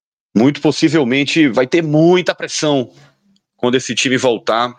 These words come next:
pra Belém. Já joga no próximo final de semana contra o Águia, no Baenão. Rafael Braga dá te-, três nomes aqui. Márcio Fernandes,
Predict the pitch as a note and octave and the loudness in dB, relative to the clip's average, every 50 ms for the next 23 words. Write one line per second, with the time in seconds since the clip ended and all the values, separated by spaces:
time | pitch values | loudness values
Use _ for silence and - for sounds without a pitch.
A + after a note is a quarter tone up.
0 | _ _ _ _ _ _ _ _ _ _ _ - A2 A#2+ C3+ D3 A#2 G#2 B2 C#3 | _ _ _ _ _ _ _ _ _ _ _ -4 -2 0 0 0 -2 -2 -2 -2
1 | C#3 D3+ B2+ A#2 - A#2 B2 C3 C#3 C3+ B2+ - - B2 B2+ - - C3+ C3 - | -2 -2 -2 -2 -2 -2 -2 -2 -2 -2 -4 -2 -2 -2 -2 -2 -4 -8 -6 -4
2 | C3+ C3 C3 - - C3+ A#2 A#2+ B2 C3+ B2+ - C3 C3 - C3 A#2 G#2+ A#2+ B2+ | -4 -4 -4 -4 -2 -2 0 0 0 0 0 -2 -2 -2 0 2 2 2 0 -2
3 | B2 C#3 C#3 - _ _ - - - - - _ _ - A#2 B2 C#3 E3 E3+ C3+ | -4 -6 -6 -8 _ _ -20 -20 -20 -20 -20 _ _ -2 0 2 2 2 2 2
4 | B2 D3+ F3 F#3+ F#3 C3+ B2 C#3 C3 A2 - - _ _ _ _ _ _ - - | 0 -2 0 -2 -2 -2 -2 0 0 -2 -2 -6 _ _ _ _ _ _ -20 -20
5 | - - - - _ _ _ _ _ _ _ - G#2+ A#2 - - E3 E3 C#3+ A#2+ | -20 -20 -20 -20 _ _ _ _ _ _ _ -4 -4 -4 -2 0 0 0 0 0
6 | C3 C#3 D#3 E3+ D#3 D3 D3+ D3 - - F#3+ G3+ F3+ F3+ E3+ - G#3 A3+ A#3+ E3 | -2 -2 -2 -2 -2 -4 -4 -4 0 0 0 0 0 -2 -2 -2 0 0 0 -2
7 | D3+ E3+ E3+ E3 D3+ C3+ A#2+ C3+ A#2+ - - A2 G2 A2 D3+ F#3+ G3 - - F#3+ | -2 -2 -2 0 0 -2 -2 -2 -4 -4 -4 -4 -2 0 0 -2 -2 -4 -8 -8
8 | - - D3 B2+ A#2 C3+ D#3 F#3 G3 F#3 D#3 D3+ F3 D#3+ - - - - - | -4 -4 -4 -2 -2 -4 -2 -2 -2 -2 -2 -4 -4 -4 -4 -4 -6 -10 -14